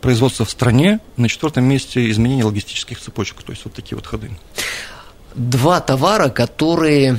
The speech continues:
Speaker 2: а, прям, а, с новостных лент не сходили. Первый товар — это сахар. Сейчас поутихло, всё нормально с сахаром?
Speaker 1: Сахар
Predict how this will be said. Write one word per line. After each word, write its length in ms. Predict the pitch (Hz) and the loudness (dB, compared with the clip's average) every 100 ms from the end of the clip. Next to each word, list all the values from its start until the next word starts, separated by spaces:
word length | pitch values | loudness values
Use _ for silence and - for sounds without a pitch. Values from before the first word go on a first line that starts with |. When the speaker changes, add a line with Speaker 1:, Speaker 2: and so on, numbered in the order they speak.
| 101 | -2
Speaker 2:
а, 260 | 131 120 120 | 0 2 2
прям, 600 | - 131 135 143 139 131 | 0 2 4 4 2 2
а, 640 | 131 127 123 123 117 117 120 123 127 | 2 2 2 0 0 -4 -8 -10 -8
с 400 | - - - 131 | -6 -6 -4 0
новостных 540 | 131 135 143 151 143 | 2 4 2 0 0
лент 300 | 147 113 - | 0 0 -2
не 120 | 110 | -4
сходили. 400 | - 113 104 101 | -2 -2 -2 -4
Первый 280 | 98 160 151 | -2 0 0
товар — 240 | 147 156 147 | 0 0 0
это 140 | - | -2
сахар. 420 | - 113 - - - - - - - - - | -2 -2 -2 -12 -18 -20 -18 -14 -14 -16 -10
Сейчас 340 | - 220 151 | -2 0 0
поутихло, 520 | - 156 151 247 - 127 | 0 -2 2 0 2 0
всё 240 | - 143 | 2 2
нормально 400 | 151 175 202 156 | 4 2 2 0
с 60 | - | 0
сахаром? 680 | - 120 110 101 - - - - - - - - - - - - | -2 0 -2 -2 -6 -12 -16 -20 -20 -20 -20 -20 -20 -20 -20 -14
Speaker 1:
Сахар 840 | - - - - 131 120 - | -10 -8 -8 -2 0 0 -2